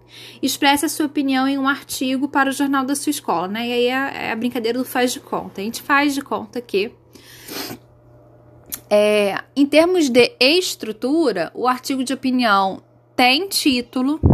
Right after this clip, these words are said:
e ele vai ter a estrutura muito parecida, muito semelhante com a do texto dissertativo argumentativo. Então, um parágrafo de introdução, dois ou três parágrafos de desenvolvimento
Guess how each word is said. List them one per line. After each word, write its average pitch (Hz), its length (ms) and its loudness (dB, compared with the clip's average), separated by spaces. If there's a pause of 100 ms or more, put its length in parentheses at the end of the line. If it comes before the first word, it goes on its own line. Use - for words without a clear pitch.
(1300)
e 269 420 2
ele 277 160 2
vai 285 160 0
ter 294 100 -2
a 277 60 2
estrutura 285 520 0
muito 277 340 2
parecida, 277 720 0
muito 254 260 0
semelhante 269 880 0
com 226 800 0
a 226 120 0
do 226 140 -6
texto 233 480 -2
dissertativo 240 540 -2
argumentativo. 240 880 -2 (200)
Então, 226 400 -2 (320)
um 247 180 2
parágrafo 262 600 2
de 247 120 -2
introdução, 202 960 -4 (160)
dois 254 640 4
ou 254 180 0
três 247 500 0
parágrafos 208 840 2
de 208 120 -2
desenvolvimento 247 1300 0